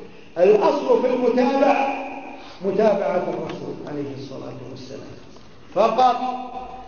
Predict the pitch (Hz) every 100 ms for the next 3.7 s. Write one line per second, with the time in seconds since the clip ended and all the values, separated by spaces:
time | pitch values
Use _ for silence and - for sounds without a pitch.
0 | - - - - - - 135 165 185 240
1 | 294 269 - 151 180 190 208 208 247 277
2 | 285 294 285 294 294 294 294 - - 208
3 | 247 262 277 277 277 - 262